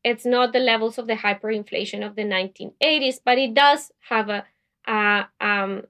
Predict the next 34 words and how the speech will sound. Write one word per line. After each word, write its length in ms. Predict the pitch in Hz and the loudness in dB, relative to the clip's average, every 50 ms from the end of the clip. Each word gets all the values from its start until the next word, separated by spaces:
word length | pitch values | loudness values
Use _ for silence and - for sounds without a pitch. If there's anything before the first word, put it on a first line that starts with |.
| _ - | _ -16
a 40 | 214 | -10
high 260 | - - 240 226 220 | -6 -2 0 0 0
level 280 | 220 214 208 202 208 | 0 0 -2 -2 -2
that 140 | 208 220 214 | -2 -2 -2
is 140 | 220 214 - | -2 -4 -8
sustained 580 | - 208 190 - - - 202 202 202 208 196 196 - | -10 -12 -12 -10 -6 -4 -4 -2 -2 -4 -6 -6 -4
over 300 | - 226 233 202 214 202 | -2 -2 -2 -2 -4 -8
time. 400 | 196 - - 202 - - - - _ | -10 -10 -10 -10 -10 -10 -10 -10 _
And 320 | - 233 226 226 220 220 - _ _ _ _ _ _ _ - | -2 0 0 0 0 -2 -4 _ _ _ _ _ _ _ -6
it 160 | 277 254 220 | -6 -4 -4
becomes 480 | 269 269 - - 277 277 277 269 - - - | -4 -4 0 2 4 4 4 2 -4 -6 -6
a 80 | - - | -6 -6
problem 720 | - _ - 277 277 269 240 254 214 214 214 226 220 220 _ _ _ _ _ _ _ | -4 _ 4 4 4 4 4 0 -2 0 -2 -2 -4 -6 _ _ _ _ _ _ _
for 100 | - 247 | 0 2
many 300 | 240 240 254 277 294 233 | 4 6 4 4 4 2
reasons, 400 | 185 180 185 196 - - - - _ _ _ _ _ _ | 0 -2 -6 -12 -12 -14 -14 -14 _ _ _ _ _ _
like 220 | - 202 196 190 - - | -6 -4 -4 -4 -6 -6
maintaining 720 | 214 202 196 196 - - 202 196 202 196 196 202 202 196 | -4 -4 -4 -4 -4 -4 -2 -2 -2 -2 -4 -6 -6 -2
the, 280 | 202 220 220 214 208 202 - - - _ _ _ _ _ _ _ _ - | 0 2 2 2 2 0 -4 -8 -18 _ _ _ _ _ _ _ _ -6
well, 100 | 208 202 | -4 -4
maintaining 400 | 196 185 - 214 202 202 202 202 | -4 -4 -4 -4 -4 -4 -4 -4
the 60 | 214 | -2
value, 380 | 202 220 226 226 226 233 220 | 0 0 2 2 2 0 0
and 120 | 214 202 202 | -2 -4 -6
it 180 | 208 - - | -8 -10 -14
becomes 300 | - - - 226 208 208 | -18 -14 -10 -10 -10 -10
a 40 | 202 | -10
problem 320 | 196 - 214 208 208 202 196 | -8 -6 -4 -4 -4 -6 -6
for 120 | - 214 | -8 -10
the 80 | 202 196 | -10 -10
cost 280 | - - 208 202 - | -10 -12 -12 -10 -10
of 100 | 202 196 - | -12 -8 -4
living, 420 | 214 226 220 208 196 196 202 202 _ _ _ _ - - _ _ _ - | -2 -2 0 0 0 -2 -2 -4 _ _ _ _ -20 -20 _ _ _ -2
uh, 240 | 233 226 220 208 | 0 2 2 2